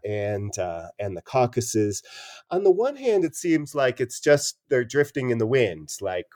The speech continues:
wherever the wind kinda takes them, they, they end up going. They don't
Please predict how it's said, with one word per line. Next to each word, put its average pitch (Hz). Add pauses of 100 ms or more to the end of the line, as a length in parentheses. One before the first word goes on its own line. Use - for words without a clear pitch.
(120)
wherever 110
the 110
wind 107
kinda 104
takes 117
them, 101
they, 92
they 101
end 104
up 95
going. 95
They 104
don't 123